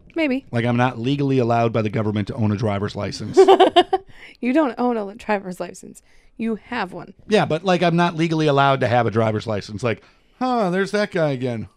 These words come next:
Speaker 2: Huh.
Speaker 1: Yeah, why, why doesn't he ever drive anywhere?
Speaker 2: I bet our neighbor, uh, stopped me one time when I was,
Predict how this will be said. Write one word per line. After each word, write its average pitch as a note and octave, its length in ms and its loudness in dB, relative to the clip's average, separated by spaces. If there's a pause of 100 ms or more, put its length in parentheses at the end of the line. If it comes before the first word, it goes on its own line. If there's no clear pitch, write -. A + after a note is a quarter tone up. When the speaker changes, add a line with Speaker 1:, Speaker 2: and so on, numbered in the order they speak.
Speaker 2:
Huh. D#3 440 -4 (1800)
Speaker 1:
Yeah, C4+ 160 -6
why, A#3 280 0
why A#3+ 220 -2
doesn't E4+ 300 -4
he D4+ 120 -2
ever C#4 240 -2
drive G#3+ 440 0
anywhere? F3+ 440 -8 (380)
Speaker 2:
I F3+ 100 4
bet G#3+ 300 2
our F#3 160 4
neighbor, A3+ 460 4 (100)
uh, D#3+ 260 2
stopped F3 240 -2
me E3+ 80 -2
one E3 160 0
time E3 240 0
when D#3 140 0
I D3 100 2
was, C#3 460 0